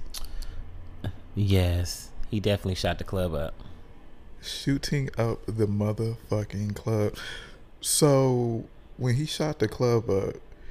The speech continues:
Speaker 2: did you ever, like, have you ever squirted, uh, to come out on a nigga?
Speaker 1: No, I like to be impregnated.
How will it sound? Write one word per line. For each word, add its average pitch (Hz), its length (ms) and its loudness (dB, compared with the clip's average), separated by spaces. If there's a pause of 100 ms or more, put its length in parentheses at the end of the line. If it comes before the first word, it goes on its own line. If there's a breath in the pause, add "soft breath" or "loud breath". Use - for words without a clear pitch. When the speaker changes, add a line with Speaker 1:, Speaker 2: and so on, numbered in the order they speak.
(360 loud breath)
Speaker 2:
did 117 260 2
you 147 380 2 (100)
ever, 117 340 4
like, 101 280 2
have 113 180 6
you 120 160 6
ever 107 160 2
squirted, 104 580 2 (220)
uh, 98 260 -2 (520)
to 110 80 -4
come 110 260 2
out 104 160 2
on 104 160 0
a 104 40 0
nigga? 104 320 -2 (1600)
Speaker 1:
No, 107 480 6
I 85 100 2
like 110 180 4
to 104 80 -2
be 98 140 0
impregnated. 90 640 0